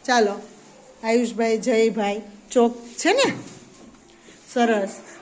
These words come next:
તો હવે તમારે અહીંયા એક ગેમ આપી છે,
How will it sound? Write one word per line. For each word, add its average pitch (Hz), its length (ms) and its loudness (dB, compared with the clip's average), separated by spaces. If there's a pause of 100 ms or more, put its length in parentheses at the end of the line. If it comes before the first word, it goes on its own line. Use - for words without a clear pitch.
તો 262 80 4
હવે 269 220 8
તમારે 302 500 6
અહીંયા 349 600 6 (200)
એક 269 120 0
ગેમ 320 360 6
આપી 294 380 4
છે, 320 220 4